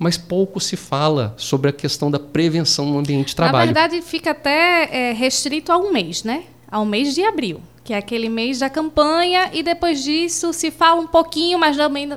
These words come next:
Speaker 2: se esquece.
Speaker 1: É, na verdade, em abril, é porque o mês de abril, é, no dia vinte e oito de abril especificamente,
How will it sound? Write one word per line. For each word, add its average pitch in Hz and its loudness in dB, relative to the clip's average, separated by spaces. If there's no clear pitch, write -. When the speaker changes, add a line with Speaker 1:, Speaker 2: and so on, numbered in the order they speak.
Speaker 2:
se - -4
esquece. - -4
Speaker 1:
É, 160 2
na 180 4
verdade, 151 4
em 151 4
abril, 117 2
é 123 -2
porque 131 -2
o 143 4
mês 151 2
de 147 0
abril, 131 2
é, 123 4
no 123 4
dia 175 6
vinte 208 2
e 196 6
oito 277 2
de 147 0
abril 123 -2
especificamente, 123 -4